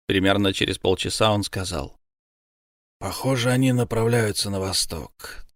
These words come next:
То ли возвращаются домой, то ли решили пересечь Вайтандар и пробраться в Карсдайл". "Ты хорошо успел их разглядеть?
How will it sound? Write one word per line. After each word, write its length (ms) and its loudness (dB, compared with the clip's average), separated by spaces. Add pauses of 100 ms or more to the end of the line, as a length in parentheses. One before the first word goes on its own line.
То 100 -2
ли 100 0
возвращаются 800 -2
домой, 340 0
то 140 -6
ли 120 -6
решили 440 -4
пересечь 640 -2
Вайтандар 880 -2
и 100 -10
пробраться 920 -2
в 80 -20
Карсдайл". 880 -8 (760)
"Ты 200 -6
хорошо 520 0
успел 320 0
их 120 0
разглядеть? 580 0